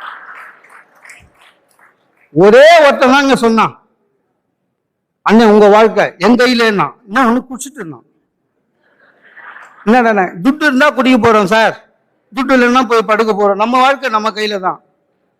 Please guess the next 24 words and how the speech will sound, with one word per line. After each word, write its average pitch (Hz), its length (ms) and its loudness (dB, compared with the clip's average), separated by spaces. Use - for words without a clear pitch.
அதாவது 302 420 0
இன்னைக்கு 269 320 2
உலகம் 277 340 2
அந்த 220 180 0
மாதிரி 208 300 -4
இருக்கு. 185 220 -6
அண்ணன் 202 200 -2
சொன்ன 202 260 -6
மாதிரி 214 460 -8
உங்களுக்கு 247 580 0
எது 277 680 -2
மகிழ்ச்சி 262 840 -4
அப்படின்னு 247 360 -2
நீங்க 269 200 2
தான் 262 220 -2
தெரிவு 247 340 -12
பண்ணிக்கணும். 127 220 -20
பார்ப்பது 240 480 0
எல்லாமே 262 580 2
மகிழ்ச்சியா 247 420 0
எடுத்துக்கணும், 226 400 -8
வேற 151 180 -8
வழி 220 200 -10
கிடையாது. 170 300 -20